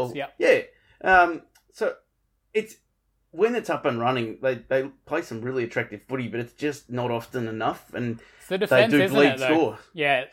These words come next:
Speaker 2: it's the defense. Both
Speaker 1: They
Speaker 2: their
Speaker 1: bleed
Speaker 2: games, they've
Speaker 1: scores.
Speaker 2: leaked over a hundred, so it's not a good sign. I think they're third most points against in the first couple of rounds, something like that.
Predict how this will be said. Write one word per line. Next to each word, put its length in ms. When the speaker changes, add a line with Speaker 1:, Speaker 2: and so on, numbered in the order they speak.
Speaker 2:
it's 180
the 100
defense. 460
Both 420
Speaker 1:
They 160
Speaker 2:
their 20
Speaker 1:
bleed 140
Speaker 2:
games, 160
they've 220
Speaker 1:
scores. 40
Speaker 2:
leaked 320
over 220
a 60
hundred, 440
so 280
it's 120
not 200
a 80
good 200
sign. 340
I 20
think 160
they're 220
third 640
most 560
points 320
against 540
in 80
the 60
first 260
couple 240
of 60
rounds, 300
something 260
like 120
that. 160